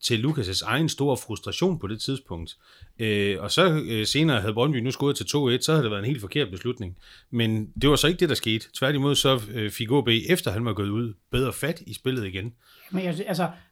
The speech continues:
Speaker 2: Lukas spiller ikke specielt godt i første halvleg, men jeg synes jo, han spiller bedre i anden
Speaker 1: Han var
Speaker 2: halvleg,
Speaker 1: nem-,
Speaker 2: hvor
Speaker 1: han
Speaker 2: han
Speaker 1: var
Speaker 2: kommer
Speaker 1: nemlig ikke
Speaker 2: over
Speaker 1: dårlig,
Speaker 2: på,
Speaker 1: da han blev
Speaker 2: øh,
Speaker 1: taget
Speaker 2: på
Speaker 1: ud. Det var det,
Speaker 2: venstre
Speaker 1: det var,
Speaker 2: kant.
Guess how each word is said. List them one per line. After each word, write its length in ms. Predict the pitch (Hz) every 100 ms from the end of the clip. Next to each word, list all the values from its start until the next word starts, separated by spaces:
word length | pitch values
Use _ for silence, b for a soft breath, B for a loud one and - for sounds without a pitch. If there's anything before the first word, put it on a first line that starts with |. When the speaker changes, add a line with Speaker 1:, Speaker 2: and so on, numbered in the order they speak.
| _
Speaker 2:
Lukas 280 | 202 185 185
spiller 260 | - 208 196
ikke 120 | 180
specielt 360 | 175 208 190
godt 200 | 160 170
i 80 | 170
første 260 | 190 180 170
halvleg, 160 | 147 151
men 80 |
jeg 80 | 151
synes 160 | 175 175
jo, 60 |
han 100 | 156
spiller 260 | 151 208 190
bedre 300 | 196 214 170
i 40 |
anden 80 | 175
Speaker 1:
Han 120 | 196
var 60 | -
Speaker 2:
halvleg, 120 | 120
Speaker 1:
nem-, 20 | 139
Speaker 2:
hvor 80 | 180
Speaker 1:
han 40 |
Speaker 2:
han 100 | 143
Speaker 1:
var 60 | 131
Speaker 2:
kommer 140 | 123
Speaker 1:
nemlig 140 | 175 202
ikke 80 | 196
Speaker 2:
over 80 |
Speaker 1:
dårlig, 260 | 190 196 277
Speaker 2:
på, 20 |
Speaker 1:
da 40 | 151
han 100 | -
blev 100 | 123
Speaker 2:
øh, 60 |
Speaker 1:
taget 200 | - 123
Speaker 2:
på 60 | 135
Speaker 1:
ud. 40 |
Det 60 | 202
var 60 | 185
det, 60 |
Speaker 2:
venstre 160 | 143 170 170
Speaker 1:
det 100 | -
var, 60 | 208
Speaker 2:
kant. 280 | 202 -